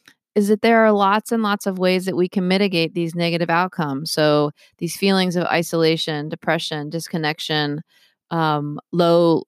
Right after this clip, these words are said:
levels of belonging, dissatisfaction, productivity, achievement, all those things that I know you're either feeling or have listened to in the news, we can work to mitigate those. We can't eliminate them.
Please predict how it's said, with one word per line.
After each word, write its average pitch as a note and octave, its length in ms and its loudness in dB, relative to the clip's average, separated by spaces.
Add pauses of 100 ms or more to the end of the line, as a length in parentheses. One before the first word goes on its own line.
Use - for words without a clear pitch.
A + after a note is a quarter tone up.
(100)
levels E3 320 2
of E3+ 120 0
belonging, D#3+ 600 -2
dissatisfaction, E3 1160 -6
productivity, F3 760 -4
achievement, F3 640 0
all F#3+ 200 2
those F#3+ 220 2
things F3+ 300 -4
that F3 200 -4 (140)
I E3+ 140 -4
know E3 320 2
you're E3 220 -2
either E3 280 0
feeling F3 520 -2
or D#3 180 0
have D3+ 300 -4 (440)
listened F3 400 0
to E3+ 180 0
in E3+ 100 0
the E3 100 2
news, E3+ 440 2 (400)
we G#3+ 200 2
can G#3 240 2
work F3+ 300 2
to - 100 -6
mitigate F3 520 2
those. C#3 400 2
We G#3+ 80 2
can't C4 220 4
eliminate G3 500 2
them. C4 420 0